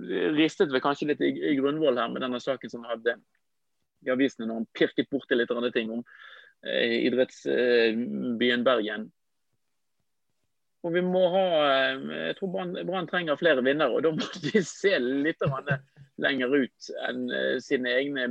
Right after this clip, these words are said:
by- og fylkesgrenser, for, eh, beklager å måtte si det, men det er ikke alt for mange vinnere her.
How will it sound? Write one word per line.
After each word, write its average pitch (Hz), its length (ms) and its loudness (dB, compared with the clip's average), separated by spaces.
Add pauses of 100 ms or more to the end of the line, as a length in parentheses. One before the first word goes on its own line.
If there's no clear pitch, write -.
by- 120 240 4
og 107 80 -4
fylkesgrenser, 110 760 -4
for, 123 380 -4
eh, - 160 -8 (1000)
beklager 123 420 4
å - 20 -4
måtte 107 220 -2
si 143 140 4
det, 120 100 0
men 117 140 -2
det 131 100 4
er - 60 -4
ikke - 160 -2
alt 127 100 0
for 120 140 -4
mange 117 160 -2
vinnere 110 400 -2
her. - 140 -14